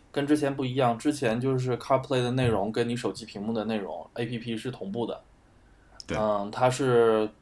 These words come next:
Speaker 1: 同，连调的。如果是你跳了微信的话，你其实你的 CarPlay 就回到你的那个主界面了。但实际上现在这一，
Speaker 2: 对。
Speaker 1: 这一次的话，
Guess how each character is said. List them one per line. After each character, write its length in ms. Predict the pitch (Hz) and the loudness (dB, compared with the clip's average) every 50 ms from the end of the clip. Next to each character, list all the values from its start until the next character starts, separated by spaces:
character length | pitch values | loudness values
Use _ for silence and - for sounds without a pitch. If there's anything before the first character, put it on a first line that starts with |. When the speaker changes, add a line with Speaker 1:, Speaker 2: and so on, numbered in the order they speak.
| _ _ - | _ _ -20
Speaker 1:
同， 240 | - - - 107 - - | -16 -12 -10 -10 -8 -4
连 260 | 113 113 104 107 117 | -2 -2 -2 0 4
调 240 | 135 156 127 110 101 | 6 8 8 8 6
的。 240 | - - - - - - | 4 -2 -10 -14 -16 -10
如 160 | - 117 120 120 | -6 -2 0 2
果 140 | 131 120 | 2 0
是 140 | 117 131 127 120 | 0 0 0 -2
你 240 | 113 101 98 95 - - | -2 -2 -4 -6 -10 -12
跳 280 | - - - 131 117 110 | -8 0 2 4 4 6
了 320 | 110 104 104 101 98 87 87 - | 6 4 4 4 2 0 -2 -2
微 180 | 107 110 117 120 | -2 -2 -2 -2
信 220 | 123 - 131 117 | -2 -2 -2 0
的 80 | 110 104 | 0 0
话， 180 | 107 113 104 101 | 2 2 2 2
你 100 | 98 95 | 0 -6
其 220 | - - - 110 | -10 -8 -8 -6
实 240 | 104 - 110 104 107 | -4 -2 -2 -2 -2
你 160 | 107 101 95 | -2 -4 -4
的 100 | 107 101 | -6 -2
CarPlay 380 | - - 113 113 - 120 107 101 | 0 0 0 0 0 -2 -2 -2
就 100 | 110 110 | -2 -4
回 160 | - 98 98 | -4 -2 0
到 140 | 107 107 104 | 0 0 0
你 80 | 98 | -2
的 340 | - 95 98 98 95 - - - - - | -6 -8 -6 -6 -6 -8 -10 -14 -14 -10
那 80 | 110 | -10
个 80 | 101 98 | -10 -10
主 140 | 98 - 87 | -10 -12 -14
界 160 | - 104 98 | -10 -8 -8
面 160 | 104 104 98 | -6 -6 -6
了。 100 | 90 - - _ _ - - - - - - - | -8 -10 -12 _ _ -20 -20 -20 -20 -20 -10 -2
但 180 | - 151 156 | 2 2 2
实 160 | 139 - 151 123 | 2 0 0 4
际 120 | 143 156 | 6 6
上 180 | 147 143 135 131 | 6 6 4 4
现 160 | 131 151 143 | 2 2 2
在 120 | 147 143 | 2 2
这 160 | 135 - 185 | 2 2 2
一， 160 | 160 123 117 117 | 2 2 0 -2
Speaker 2:
对。 40 | |
Speaker 1:
这 180 | - - 190 175 | -2 0 2 2
一 60 | 139 123 | 2 2
次 220 | 131 - - 131 | 0 -4 -2 2
的 140 | 117 117 113 | 2 4 4
话， 400 | 117 120 110 104 101 98 - | 6 6 6 6 4 2 -2